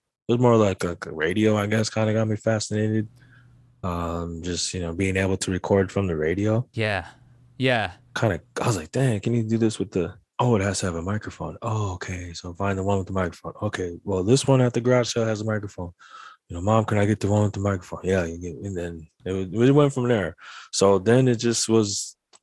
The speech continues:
Speaker 1: getting to the different powwows around wherever and just, you know, seeing what I got and just,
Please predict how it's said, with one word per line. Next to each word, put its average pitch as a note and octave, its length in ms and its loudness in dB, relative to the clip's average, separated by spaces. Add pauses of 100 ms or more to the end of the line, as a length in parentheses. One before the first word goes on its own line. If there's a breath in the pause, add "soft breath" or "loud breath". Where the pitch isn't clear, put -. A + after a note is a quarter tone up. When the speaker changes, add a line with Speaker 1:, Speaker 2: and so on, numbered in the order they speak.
(100)
Speaker 1:
getting A#2 240 4
to - 220 4 (300)
the G#2 180 2
different G#2+ 320 0
powwows G2+ 400 4
around F#2 440 0 (320)
wherever F#2 320 0
and F2+ 260 -2
just, - 320 -8
you G2+ 80 -6
know, E2+ 220 -6 (640 soft breath)
seeing F#2+ 240 -2
what F#2 140 2
I F2+ 100 0
got - 280 0 (880)
and E2+ 160 -10
just, - 320 -10